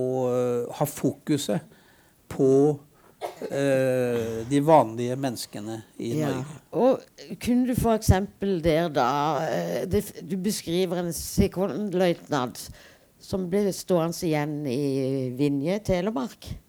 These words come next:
Speaker 1: Ja. Eh, det var jo,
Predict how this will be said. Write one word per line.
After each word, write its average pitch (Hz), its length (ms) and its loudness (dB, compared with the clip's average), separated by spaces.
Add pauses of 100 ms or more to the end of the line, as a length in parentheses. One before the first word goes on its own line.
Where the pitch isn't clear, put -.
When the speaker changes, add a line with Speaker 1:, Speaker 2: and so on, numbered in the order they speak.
(340)
Speaker 1:
Ja. 135 280 4 (1300)
Eh, 147 840 2
det 170 200 6
var 170 180 8
jo, 185 340 4